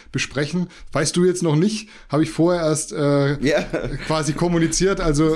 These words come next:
Speaker 1: äh, ich
Speaker 2: Ja.
Speaker 1: werde mit dem Matthias dieses Jahr noch einen Podcast machen darüber, weil
Speaker 2: Mhm.
Speaker 1: das mit Andreas Bosse, den hatte ich ja neulich auch zu Gast, kam ja auch sehr
Speaker 2: Mhm.
Speaker 1: gut an bei euch. Und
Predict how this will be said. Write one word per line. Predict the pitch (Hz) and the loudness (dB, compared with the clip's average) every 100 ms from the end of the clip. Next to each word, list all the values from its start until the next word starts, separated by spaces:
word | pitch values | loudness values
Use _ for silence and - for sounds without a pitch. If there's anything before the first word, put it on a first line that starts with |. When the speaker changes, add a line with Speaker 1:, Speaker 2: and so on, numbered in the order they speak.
| 202 | 0
Speaker 1:
äh, | 160 139 143 | 0 2 0
ich | 160 117 | -2 -2
Speaker 2:
Ja. | |
Speaker 1:
werde | 143 147 147 | 0 2 0
mit | 147 143 143 | 2 0 0
dem | 135 | -2
Matthias | 131 - 156 151 | -2 -2 -4 -4
dieses | 147 156 147 | -6 -6 -2
Jahr | 143 147 | -2 -2
noch | 139 | -2
einen | 131 127 | -4 -4
Podcast | 160 160 139 117 123 | -6 -6 -8 -6 -6
machen | 113 139 131 - | -4 -6 -8 -6
darüber, | 127 - 131 143 131 | -6 -4 -4 -2 2
weil | 120 | 2
Speaker 2:
Mhm. | |
Speaker 1:
das | 120 139 | 2 -2
mit | 143 | -4
Andreas | 147 123 135 - | -2 -2 -4 -2
Bosse, | 147 151 | -2 0
den | 135 131 | 0 -2
hatte | 143 | -2
ich | 139 | -4
ja | |
neulich | 131 135 127 | -2 -2 -4
auch | 135 143 | -8 -10
zu | 143 | -6
Gast, | 139 - | -6 -4
kam | - 139 | -2 0
ja | 139 | 0
auch | 127 | -2
sehr | - - | 0 -2
Speaker 2:
Mhm. | |
Speaker 1:
gut | 135 131 | -2 -4
an | 139 | -2
bei | 156 | 2
euch. | 147 143 139 | 2 0 -2
Und | 117 | -6